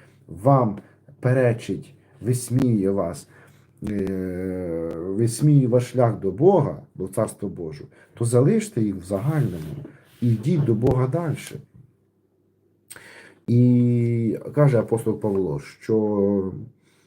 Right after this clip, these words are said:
м, каже, багато людей є, так? От цей дев'ятий, дев'ятий, десятий вірш. Нам про це і говорить, що дуже багато людей, які дійсно, м, е, деколи нам і заважають йти до Бога, але ми повинні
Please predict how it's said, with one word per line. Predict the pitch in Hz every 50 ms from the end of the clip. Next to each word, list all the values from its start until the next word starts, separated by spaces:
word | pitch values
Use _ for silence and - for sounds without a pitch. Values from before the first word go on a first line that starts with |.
| _ _ _ - -
м, | 90 95 95 95 95 92 92 92 95 95 98 92
каже, | - - 120 117 110 107 107
багато | 90 87 87 92 107 110 120 180 190 165 - - 98
людей | 98 95 82 76 80 78 78 76
є, | - -
так? | - - - - - - 147 -
От | - - - - - _
цей | - - 101 98
дев'ятий, | 98 101 101 98 98 92 - - - - 87 90
дев'ятий, | 90 92 95 104 104 107 123 131 127 117 98
десятий | 87 92 - - 110 101 101 104 95
вірш. | 90 90 82 73 - - _ _ - - _ _ -
Нам | 117 120
про | 117 120 117
це | 113 - 120 113
і |
говорить, | 110 113 123 131 127 117 104 101
що | - - 92
дуже | 82 80 87 113 127 131 131 117
багато | 101 104 104 104 98 101 95
людей, | 87 87 92 90 104 101 95
які | 90 - - - 104 104 101 101 - - - _ _ _ _ - - - -
дійсно, | 117 123 117 - - 104 98 92 - - - - - - - - - 95
м, | 95 92 95 95 92 92 92 92
е, | 92 92 92 90 90 90
деколи | 87 92 110 110 - - 110 110
нам | 113 117 117 110 - 98
і |
заважають | 98 107 101 95 98 98 123 131 139 123 107 101
йти | - - 113 104
до | 95 98
Бога, | 90 101 123 127 139 131 120
але | - 107 107 98 98 101 110 131 127
ми | 104 95 98 113 123
повинні | 120 98 87 76 76 76 76 78 92 107 131 147